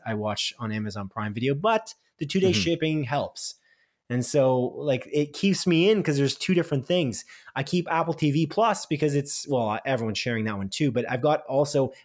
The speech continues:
Speaker 1: all of my stuff tied in. Netflix has no tie-ins for me, and I definitely am not interested in Netflix gaming.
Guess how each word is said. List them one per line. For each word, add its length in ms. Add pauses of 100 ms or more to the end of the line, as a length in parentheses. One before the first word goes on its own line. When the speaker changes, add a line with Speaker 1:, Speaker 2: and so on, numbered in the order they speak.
Speaker 1:
all 240
of 80
my 140
stuff 340
tied 320
in. 240 (240)
Netflix 380
has 180
no 240
tie-ins 480
for 140
me, 160
and 120
I 80
definitely 460
am 140
not 180
interested 400
in 80
Netflix 420
gaming. 380